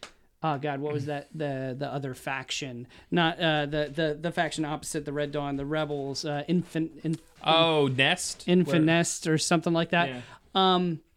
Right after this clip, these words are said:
Speaker 1: like she took off her mask and it was supposed to be this big reveal, and I just, I just didn't get the reveal. I d-, and there's this, they, they made it this moment where they looked at each other and then they looked at her,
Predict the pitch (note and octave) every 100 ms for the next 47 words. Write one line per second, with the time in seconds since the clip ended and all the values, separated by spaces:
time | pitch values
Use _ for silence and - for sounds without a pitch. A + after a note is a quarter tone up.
0 | _ _ _ _ - - F#3+ F3 - _
1 | _ B3 F3+ - G#3 B3 A#3+ A3+ G3+ G3
2 | C#4 C4+ - G3+ F3+ F3+ - G3+ - F3
3 | E3+ D#3+ - D#3+ C#3+ D3 D3 A#3 C4 G3
4 | D#3 D#3 E3+ E3 D#3+ E3 F#3 F3+ G3 -
5 | - - _ _ - G3+ E3 G3+ - G#3
6 | G3 D3+ F#3+ F#3+ E3+ F3 E3+ C#3+ G3 G3
7 | C3+ D3 E3 F3 E3+ E3 E3 - - F#3
8 | F3 E3+ E3+ - E3+ E3 E3 E3+ F3+ F3+
9 | E3 D#3+ F3+ G3+ F3+ D#3+ D#3+ D#3 D3 G3+
10 | - F#3 D#3 D#3+ F3 D#3 D3 C#3+ C#3+ D3
11 | D3+ D#3 E3 G3 - E3+ C#3 D#3+ D3+ C#3